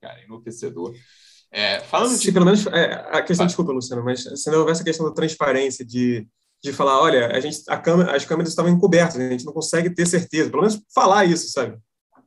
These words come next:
Speaker 2: Que aí já, pelo menos, sei lá, tenta resolver no próximo jogo, enfim, pelo menos pra ter uma, uma explicação, uma satisfação, assim, porque senão fica todo mundo sem saber.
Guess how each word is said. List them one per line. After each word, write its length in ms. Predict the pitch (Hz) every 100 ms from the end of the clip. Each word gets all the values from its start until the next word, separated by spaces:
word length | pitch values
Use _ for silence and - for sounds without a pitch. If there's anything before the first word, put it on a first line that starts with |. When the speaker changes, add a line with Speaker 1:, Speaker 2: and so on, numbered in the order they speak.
| _
Speaker 2:
Que 120 | 135
aí 300 | 127 143 156
já, 360 | 151 160 160
pelo 260 | 160 165 160
menos, 420 | 143 165 175 - _
sei 160 | 180
lá, 280 | 170 139 139
tenta 440 | 110 131 143 156 143
resolver 340 | 139 151 127
no 80 | 151
próximo 320 | 147 143 139
jogo, 560 | 117 120 156 143 117 120
enfim, 320 | 131 143 120
pelo 160 | 107
menos 140 | 120 143
pra 80 | 165
ter 200 | - 170
uma, 580 | 185 185 185 175 131 - _ _ _ -
uma 160 | 175
explicação, 600 | 214 226 262 254 202 214 175
uma 400 | 117 117 117 123
satisfação, 480 | 156 - 175 175
assim, 200 | 165 165
porque 160 | 151 -
senão 180 | - 175
fica 120 | 208
todo 140 | 202
mundo 100 | 214 208
sem 100 | 214
saber. 420 | 220 196 185 -